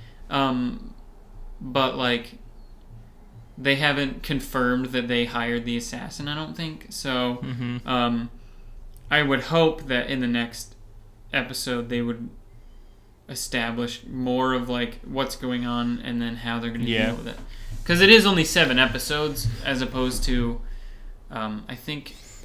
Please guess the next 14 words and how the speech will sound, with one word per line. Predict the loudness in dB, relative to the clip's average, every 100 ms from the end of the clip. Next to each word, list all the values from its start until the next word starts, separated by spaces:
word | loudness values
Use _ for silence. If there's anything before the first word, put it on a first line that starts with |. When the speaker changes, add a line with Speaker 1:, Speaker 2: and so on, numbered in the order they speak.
| -2
Speaker 1:
both | -2 0
Mandos | 0 0 2 0 0
were, | -2
like, | -4 -4 -8 -8
eight | -6 -6 -8 -12 -14
episodes | -12 -10 -6 -4 -4
or | -4 -4
something | -6 -6 -4
like | -2
that. | -2 -2
So | 0 2
Speaker 2:
Yeah. |
Speaker 1:
it | 2
is | 2 0 -6